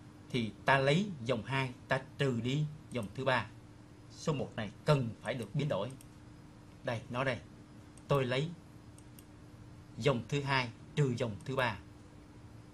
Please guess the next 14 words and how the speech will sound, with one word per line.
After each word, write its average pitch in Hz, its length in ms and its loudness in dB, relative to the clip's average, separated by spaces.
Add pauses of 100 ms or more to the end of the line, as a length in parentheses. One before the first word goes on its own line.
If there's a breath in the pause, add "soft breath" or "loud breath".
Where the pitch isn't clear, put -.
(480)
Em 131 120 0
xem 123 220 -2
nha. 127 200 0 (560)
Đây, 113 160 -2 (560)
không 156 380 8
trừ 127 140 2
không 131 280 2 (180)
nó 123 80 -2
ra 117 160 0
không. 110 220 -4 (1080)
Trừ 180 340 12
một 123 280 6
trừ 131 180 6
không, 131 260 6